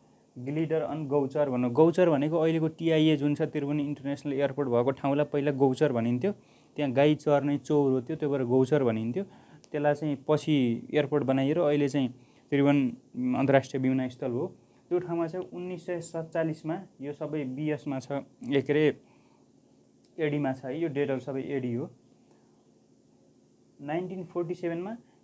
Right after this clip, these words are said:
अ, अलोन पाइलट भनेको एउटा पाइलट मात्र बस्न सक्ने खालको प्लेन आएर गौचरमा ल्यान्डेड भयो, होइन? नाइन्टिन फोर्टी सेभेन। अब यो याद कसरी गर्ने भन्दा तपाईँहरूले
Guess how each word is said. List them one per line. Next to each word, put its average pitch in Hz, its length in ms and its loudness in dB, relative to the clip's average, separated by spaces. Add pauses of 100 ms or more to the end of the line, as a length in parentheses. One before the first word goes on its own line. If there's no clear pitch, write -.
(360)
अ, 135 220 -10
अलोन 180 320 0
पाइलट 156 340 0
भनेको 147 260 -2
एउटा 175 180 4
पाइलट 165 260 4
मात्र 160 220 0
बस्न 151 320 -4
सक्ने 147 360 -6
खालको 143 300 -4 (400)
प्लेन 156 220 -2
आएर 143 300 -2
गौचरमा 147 440 0
ल्यान्डेड 139 400 0
भयो, 135 520 2
होइन? 127 240 2 (340)
नाइन्टिन 143 240 -6
फोर्टी 135 220 -8
सेभेन। 120 320 -6
अब 139 120 -6
यो 151 160 0
याद 156 340 6
कसरी 165 260 0
गर्ने 156 260 -2
भन्दा 135 220 -4 (360)
तपाईँहरूले 151 360 2